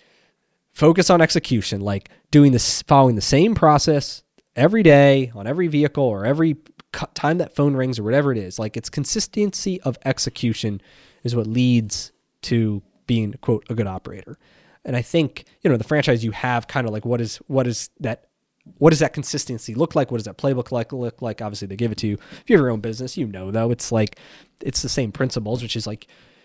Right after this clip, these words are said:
you're nice, you nice, you're nice on the phone. You say yes. Like, you want people who want the business. So you're not, like, making them monkeys, like, read a script. It's actually, like, they shouldn't have to really read the script because you want them to, like, want the business and have the energy to, like,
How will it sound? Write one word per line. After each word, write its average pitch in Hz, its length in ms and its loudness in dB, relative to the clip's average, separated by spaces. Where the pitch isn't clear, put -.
you're 113 120 -6
nice, 104 460 -6
you 127 100 2
nice, 120 320 0
you're 156 120 4
nice 139 280 4
on 165 120 4
the 160 60 4
phone. 147 360 6
You 113 100 -2
say 151 220 0
yes. 139 340 2
Like, 110 160 -6
you 127 80 2
want 123 260 0
people 139 340 -2
who 131 100 -2
want 117 360 -2
the 117 80 0
business. 117 680 -2
So - 160 -12
you're 120 100 -6
not, 131 220 -4
like, 110 280 -8
making 127 240 -2
them 113 100 -2
monkeys, 110 400 -4
like, 98 120 -6
read 120 180 0
a 98 60 -6
script. - 440 4
It's 113 120 -2
actually, 120 300 -2
like, 101 280 -8
they 135 80 -6
shouldn't 170 160 0
have 143 120 0
to 127 60 -4
really 131 180 4
read 131 160 2
the 104 60 -8
script - 280 0
because 117 220 -8
you 117 100 -4
want 127 200 -4
them 117 140 -4
to, 120 80 -12
like, 98 260 -12
want 123 420 -6
the - 60 -10
business 107 500 -4
and 107 80 -12
have 113 140 -6
the 113 160 -12
energy 117 440 -4
to, - 140 -12
like, 98 260 -10